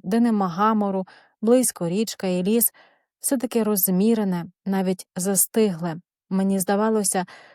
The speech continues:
що тоді час зупиняється, і я теж не старію.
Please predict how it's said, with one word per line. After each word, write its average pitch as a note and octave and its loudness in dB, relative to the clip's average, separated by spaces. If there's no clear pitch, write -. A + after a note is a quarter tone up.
що B3 0
тоді A3+ 0
час G3 -4
зупиняється, F#3+ -4
і A#3+ 0
я G3 -2
теж F#3+ -6
не F3+ -4
старію. F3 -6